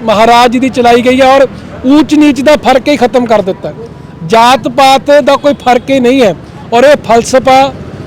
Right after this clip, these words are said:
ਧੰਨ ਧੰਨ ਸ਼੍ਰੀ ਗੁਰੂ ਨਾਨਕ ਦੇਵ ਮਹਾਰਾਜ ਜੀ ਦਾ ਚਲਾਇਆ ਹੋਇਆ ਫਲਸਫਾ,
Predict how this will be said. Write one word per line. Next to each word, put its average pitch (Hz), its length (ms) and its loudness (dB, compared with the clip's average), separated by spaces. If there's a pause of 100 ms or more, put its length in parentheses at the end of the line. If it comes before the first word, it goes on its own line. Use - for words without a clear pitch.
(300)
ਧੰਨ 254 180 2
ਧੰਨ 262 320 2
ਸ਼੍ਰੀ 247 240 -4
ਗੁਰੂ 247 200 -2
ਨਾਨਕ 233 280 -2
ਦੇਵ 247 160 2
ਮਹਾਰਾਜ 226 440 0
ਜੀ 226 60 -6
ਦਾ 233 120 0
ਚਲਾਇਆ 220 340 0
ਹੋਇਆ 233 120 4
ਫਲਸਫਾ, 214 720 0